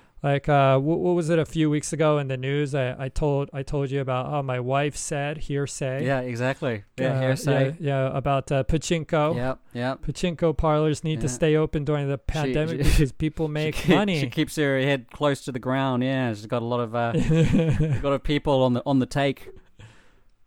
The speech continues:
Speaker 1: Yeah, three hundred. They make, you can make up to three hundred thousand yen at just frequenting your favorite pachinko parlor, and that's the salary of people. You know, it's another, uh, another thing is hearsay. So, uh, another, another point of hearsay.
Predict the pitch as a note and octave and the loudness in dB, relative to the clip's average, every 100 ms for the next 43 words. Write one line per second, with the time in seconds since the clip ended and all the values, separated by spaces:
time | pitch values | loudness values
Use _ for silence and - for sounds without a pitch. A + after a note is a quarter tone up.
0 | _ _ - - D3 C3+ - D#3+ E3+ E3 | _ _ -20 -10 -6 -6 -2 0 0 0
1 | F3 D#3+ E3 - - D3+ E3 E3 E3+ D3+ | -4 -2 -4 -6 -8 -4 -2 0 0 -2
2 | - E3 E3+ D#3+ E3+ E3 D3+ D#3 D#3+ D#3+ | -2 -2 -2 -2 -2 -2 -2 -2 -2 -2
3 | - E3+ E3+ E3+ - E3 C#3+ F3 - - | -4 -2 -2 -2 -4 -6 -2 -2 -4 -8
4 | E3 E3+ - E3+ D3+ D#3+ D#3+ D#3 D3+ - | -2 -2 -2 -6 -4 -6 -4 -4 -4 -2
5 | D#3+ D#3+ D#3+ D#3+ - F3 E3+ D#3 D#3 C#3 | -2 -2 -2 -2 0 -2 0 0 0 0
6 | C3 A#2+ A#2 B2 C3 - - C#3+ - C3+ | 0 -4 -6 -6 -8 -10 -10 -8 -4 -4
7 | D#3 D#3+ B2 A#2+ B2 - C#3 - B2 A#2+ | -2 -2 -2 -6 -10 -6 -6 -6 -10 -10
8 | - _ _ _ _ D3+ C#3+ C#3+ C3+ E3 | -14 _ _ _ _ -8 -4 -4 -6 -6
9 | E3 E3+ E3 C#3 C3 B2+ B2+ - - _ | -4 -2 -2 -2 -2 -4 -6 -10 -20 _
10 | _ E3 E3 D3+ - C#3+ C3 - D3 C#3+ | _ -4 -2 -2 -4 -6 -6 -6 -6 -6
11 | - C#3 A#2 B2+ _ _ _ _ _ _ | -6 -8 -10 -14 _ _ _ _ _ _
12 | _ _ - D3+ C3+ C3 C3 B2+ F#3 C#3+ | _ _ -12 -6 -4 -4 -4 -4 -8 -8
13 | C#3+ C#3 C3+ D3+ D3 - D3+ C#3+ C3+ D3 | -6 -6 -6 -8 -8 -8 -8 -8 -8 -6
14 | C#3+ - D3+ D3+ D#3 | -8 -6 -6 -6 -10